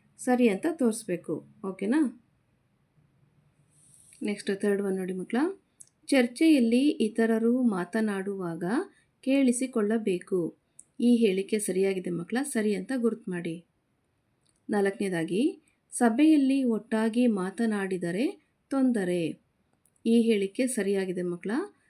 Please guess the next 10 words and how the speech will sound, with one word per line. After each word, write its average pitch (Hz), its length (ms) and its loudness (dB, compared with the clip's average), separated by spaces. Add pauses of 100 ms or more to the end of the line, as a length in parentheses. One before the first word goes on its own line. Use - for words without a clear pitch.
(160)
ಸರಿ 240 300 4
ಅಂತ 202 240 -4
ಗುರುತು 202 380 -4
ಮಾಡ್ಕೊಳ್ಳಿ. 165 520 -6 (1120)
ಐದನೇದಾಗಿ 196 760 -2 (320)
ಸಭೆಯಲ್ಲಿ 277 720 4
ಒಬ್ಬರ 202 480 -2 (180)
ಆನಂತರ 202 540 -4
ಒಬ್ಬರು 185 840 -4 (180)
ಮಾತನಾಡಬಾರದು. 196 1500 0